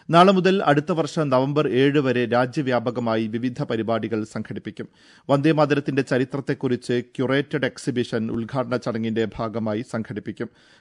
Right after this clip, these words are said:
ഹ്രസ്വ ഡോക്യുമെന്ററി ചിത്രത്തിന്റെ പ്രദർശനവും സ്മാരക സ്റ്റാമ്പും നാണയവും പുറത്തിറക്കും. ലോകത്തിലെ മികച്ച സഹകരണ സ്ഥാപനങ്ങളുടെ ആഗോള റാങ്കിങ്ങിൽ ഒന്നും രണ്ടും സ്ഥാനങ്ങൾ കരസ്ഥമാക്കിയ രാജ്യത്തെ പ്രമുഖ സഹകരണ സ്ഥാപനങ്ങളായ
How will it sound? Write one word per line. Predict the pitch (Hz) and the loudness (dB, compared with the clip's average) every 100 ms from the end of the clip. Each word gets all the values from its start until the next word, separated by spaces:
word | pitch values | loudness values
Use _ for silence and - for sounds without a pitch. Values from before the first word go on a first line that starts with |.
| - | 0
ഹ്രസ്വ | 151 - 170 | 0 2 2
ഡോക്യുമെന്ററി | 147 135 131 147 143 123 143 | 4 2 2 -2 0 0 -2
ചിത്രത്തിന്റെ | 147 127 123 131 120 | -2 -6 -4 -2 -2
പ്രദർശനവും | 123 113 117 - 117 117 135 | -2 -2 -4 -4 -2 -2 -2
സ്മാരക | - 117 120 131 135 | -6 -6 -2 -2 -2
സ്റ്റാമ്പും | 135 - 123 117 120 139 156 | -6 -6 -4 -2 -2 -4 -4
നാണയവും | 113 120 135 135 117 107 92 - | -2 -2 0 -2 -2 -4 -8 -8
പുറത്തിറക്കും. | 117 107 110 190 - - _ _ _ _ _ _ _ _ _ _ _ _ _ _ | -8 -6 -8 -8 -10 -14 _ _ _ _ _ _ _ _ _ _ _ _ _ _
ലോകത്തിലെ | 156 196 220 247 220 202 | 6 8 8 4 4 4
മികച്ച | 160 156 180 - | 4 2 2 0
സഹകരണ | 185 156 147 165 175 175 | 0 0 0 0 0 -2
സ്ഥാപനങ്ങളുടെ | - 151 139 147 139 131 127 | 0 0 2 2 2 4 4
ആഗോള | 127 143 156 151 | 4 4 2 4
റാങ്കിങ്ങിൽ | 131 123 123 120 123 117 | 2 0 -2 -2 0 0
ഒന്നും | 104 131 147 156 127 | -2 -2 0 -2 0
രണ്ടും | 123 127 139 | 0 0 -2
സ്ഥാനങ്ങൾ | - 127 120 120 | -2 -2 0 -2
കരസ്ഥമാക്കിയ | 113 113 - 120 113 107 113 110 | -2 -2 -2 -4 -4 -2 -2 0
രാജ്യത്തെ | 113 120 127 127 127 123 | 2 0 -2 -4 -4 -4
പ്രമുഖ | 127 127 127 139 | -4 -2 -2 -2
സഹകരണ | 135 123 123 127 127 135 | -2 -4 -6 -6 -4 -6
സ്ഥാപനങ്ങളായ | - 127 113 117 117 113 110 104 | -4 -4 -2 -2 -2 0 0 -2